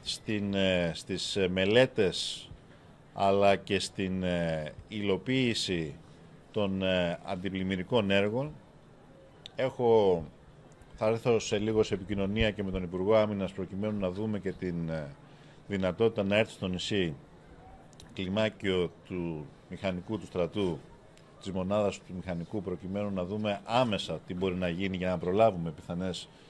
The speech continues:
α, βροχοπτώσεις στο επόμενο διάστημα, αλλά θα προχωρήσουμε άμεσα και μελέτες, προκειμένου να έχουμε τα πρώτα σημαντικά έργα για την, ε, αντιπλημμυρική προστασία.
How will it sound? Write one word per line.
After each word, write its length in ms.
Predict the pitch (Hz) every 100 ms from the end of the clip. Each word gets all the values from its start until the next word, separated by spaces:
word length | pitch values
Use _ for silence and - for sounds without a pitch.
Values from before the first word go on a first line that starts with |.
| - - - -
α, 500 | 85 85 82 78 76
βροχοπτώσεις 520 | 87 92 87 110 101
στο 100 | -
επόμενο 320 | 82 98 87
διάστημα, 600 | 80 87 90 - 123 147 160 - - - -
αλλά 340 | 98 120 147
θα 140 | 139 117
προχωρήσουμε 600 | 104 104 135 - 120 104 -
άμεσα 400 | 120 131 123 123
και 140 | 113
μελέτες, 840 | 98 90 101 120 143 143 - - - - - - - - -
προκειμένου 560 | 110 - 107 127 135 123
να 100 | 123
έχουμε 800 | 123 127 117 110 107 92 87 78 - - -
τα 140 | 95 90
πρώτα 840 | 117 123 120 107 95 87 80 76
σημαντικά 880 | - 101 95 92 87 117 110 92 78 -
έργα 540 | - 104 117 123 131 131 - - - - -
για 380 | 95 104 104
την, 340 | 101 101 98 98
ε, 260 | 95 90
αντιπλημμυρική 580 | 92 92 101 98 95 110
προστασία. 540 | 117 - 95 - 82